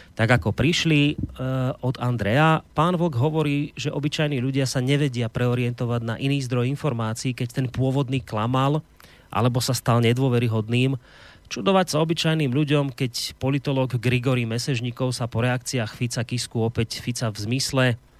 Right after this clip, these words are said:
ja stopercentne verím prezidentovi Andre-, počkaj, čiže, e,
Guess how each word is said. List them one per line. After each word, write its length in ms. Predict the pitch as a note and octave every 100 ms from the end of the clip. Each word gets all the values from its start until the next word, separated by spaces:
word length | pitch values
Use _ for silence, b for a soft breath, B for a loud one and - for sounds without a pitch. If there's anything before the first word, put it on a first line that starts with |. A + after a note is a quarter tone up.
| b b b b b - G#2+ G#2+ A2
ja 80 | B2
stopercentne 800 | A2+ D3+ - B2 - C3 - A#2
verím 320 | C3 C#3 B2+
prezidentovi 640 | B2 C3 C3 B2 A#2 A#2+ A#2+
Andre-, 320 | A2+ B2+ C3
počkaj, 320 | - - B2
čiže, 240 | A#2 B2+ C3
e, 160 | F#2+